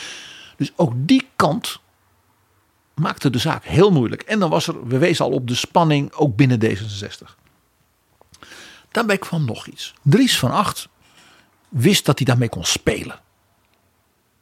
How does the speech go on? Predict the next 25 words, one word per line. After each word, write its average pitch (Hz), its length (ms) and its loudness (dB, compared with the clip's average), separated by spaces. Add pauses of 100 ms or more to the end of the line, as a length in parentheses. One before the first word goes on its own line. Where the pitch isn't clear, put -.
(560)
Die 104 140 -8
hield 139 200 4
sowieso, 135 500 0
hè, 123 80 -2
als, - 180 -10
ik - 140 -12
noem 139 100 0
hem 117 100 -4
altijd 107 200 -10
wat 101 140 -14
een 95 120 -14
rococo-man, 131 760 2 (260)
van 127 160 -2
dat - 180 -4
spel. - 340 -4 (420)
Dus 170 160 2
die 135 140 2
liet 277 280 2
blijken 190 540 0
in 127 280 -14 (840)
journalisten 139 840 0
met 120 160 -16
een - 100 -18
glaasje - 400 -10
wijn, 147 420 2